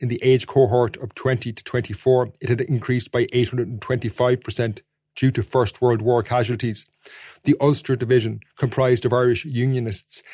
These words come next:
had more or less ceased to exist when they suffered over five thousand casualties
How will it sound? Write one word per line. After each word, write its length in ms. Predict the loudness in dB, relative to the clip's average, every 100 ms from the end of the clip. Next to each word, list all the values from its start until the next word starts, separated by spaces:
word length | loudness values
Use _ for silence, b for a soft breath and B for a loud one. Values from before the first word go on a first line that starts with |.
| B
had 140 | -4 0
more 200 | 4 4
or 60 |
less 160 | 2 0
ceased 340 | -4 -6 -4 0
to 100 | 2
exist 500 | 2 0 0 -2 -6
when 120 | -2
they 100 | -2
suffered 420 | 0 -2 0 -2
over 220 | -2 -2
five 460 | -2 0 2 2 0
thousand 540 | -8 -4 0 2 0
casualties 640 | -6 -4 -2 -2 -4 -6